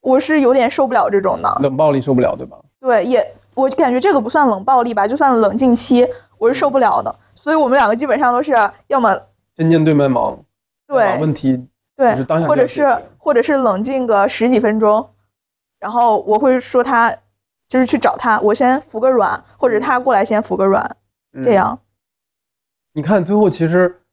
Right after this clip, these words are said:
Speaker 2: 呃，你们并没有吵出个什么东西，对吧？
Speaker 1: 结论性的东西没有。
Speaker 2: 对，并没有吵出一个一二三，也没有吵出结论，你们只是最后是互相，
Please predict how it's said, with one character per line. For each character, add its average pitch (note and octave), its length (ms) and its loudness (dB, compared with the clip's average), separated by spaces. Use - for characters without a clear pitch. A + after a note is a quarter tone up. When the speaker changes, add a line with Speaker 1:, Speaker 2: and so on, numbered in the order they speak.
Speaker 2:
呃， A#2 320 0
你 C#3+ 100 2
们 C#3+ 120 2
并 G#3 120 2
没 D#3+ 120 2
有 E3+ 40 2
吵 - 200 -2
出 C3+ 160 -6
个 C3 340 2
什 - 120 -10
么 A#2 100 -2
东 C3+ 160 2
西， C#3+ 140 -4
对 A2+ 100 -6
吧？ - 60 -12
Speaker 1:
结 G3+ 180 0
论 C4+ 440 0
性 A3+ 260 0
的 F#3+ 100 2
东 F#3+ 200 -2
西 C#3+ 80 -2
没 - 20 2
有。 - 0 -
Speaker 2:
对， - 0 -
并 - 0 -
没 D#3 160 0
有 D3+ 60 2
吵 - 180 0
出 - 80 -18
一 - 0 -
个 C#3 60 -18
一 D3 40 -4
二 C3 400 0
三， B2+ 460 0
也 C3+ 80 -4
没 C3 80 4
有 D#3+ 80 4
吵 C3 140 -2
出 B2 100 0
结 B2 180 0
论， A#2+ 320 0
你 C3+ 100 -2
们 C#3 100 4
只 C#3+ 120 -2
是 C3+ 100 2
最 D#3 140 0
后 D3+ 140 2
是 D3 100 2
互 C3 240 -6
相， D3+ 220 0